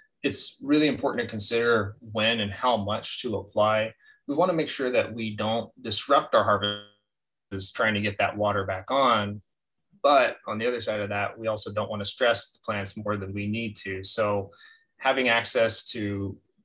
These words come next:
tools like this and data and information like what we're gonna be going through, especially in a really easy to use format like Jane Logic, can really help us figure, eh, excuse me, answer some of these questions as we're going through this planning time right now.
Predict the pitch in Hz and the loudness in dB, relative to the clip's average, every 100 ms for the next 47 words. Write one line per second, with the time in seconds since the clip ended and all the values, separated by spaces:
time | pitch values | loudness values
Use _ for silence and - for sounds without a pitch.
0 | - 208 240 160 113 101 113 104 101 98 | -4 0 2 4 2 2 -2 -4 -4 -6
1 | 101 123 113 104 101 98 107 131 - 101 | -2 -2 0 -2 -4 -2 0 0 -2 -4
2 | 101 101 _ - 98 98 101 104 101 95 | -4 -8 _ -2 -2 -2 -6 -4 -4 -4
3 | 101 107 120 113 101 104 101 101 - _ | -2 -2 0 -2 -4 -4 -2 -2 -6 _
4 | - - 147 - 135 110 101 107 107 95 | -4 2 2 2 0 0 -2 -2 -4 -6
5 | 113 113 110 117 110 104 107 104 - 104 | -8 -8 -6 -4 -4 -2 -2 -2 -4 -4
6 | 104 98 - 98 98 98 98 135 147 110 | -2 -2 -4 -6 -4 -4 0 4 4 2
7 | 107 101 - _ - _ - 110 110 123 | -2 -4 -10 _ -20 _ -8 -6 -2 -2
8 | 107 - 120 117 117 104 - - _ - | -2 -4 0 0 2 0 0 -4 _ -10
9 | - 123 120 107 104 - _ _ _ _ | -2 -2 0 -2 -4 -6 _ _ _ _
10 | 127 - - _ _ - 120 101 98 - | -6 -6 -12 _ _ -10 -8 -6 -6 -4
11 | 131 135 123 104 110 101 98 - - 117 | -2 -2 -2 -2 -2 -2 -4 -4 -2 -2
12 | 104 92 98 98 - 101 104 98 107 101 | -2 -6 -8 -6 -4 -4 -4 -2 -2 -2
13 | 98 104 98 98 95 113 101 - 113 110 | -4 -6 -4 -6 -8 -10 -8 -6 -2 -2
14 | 98 95 - - 98 92 - 95 90 | -2 -4 -8 -8 -8 -8 -8 -10 -10